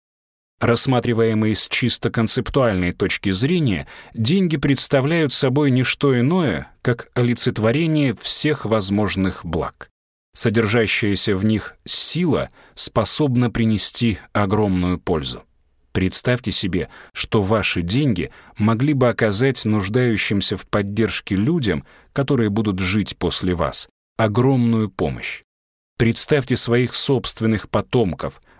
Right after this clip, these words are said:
ваших собственных прапраправнуков, которые будут жить столетия спустя.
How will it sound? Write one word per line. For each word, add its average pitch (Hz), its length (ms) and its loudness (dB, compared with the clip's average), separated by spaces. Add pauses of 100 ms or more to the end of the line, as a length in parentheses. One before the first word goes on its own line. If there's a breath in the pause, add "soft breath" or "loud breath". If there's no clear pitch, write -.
ваших 104 460 0
собственных - 680 -2 (280 soft breath)
прапраправнуков, 120 1200 0 (220)
которые 101 340 0
будут 95 280 0
жить 101 460 0
столетия 101 640 0
спустя. - 600 -4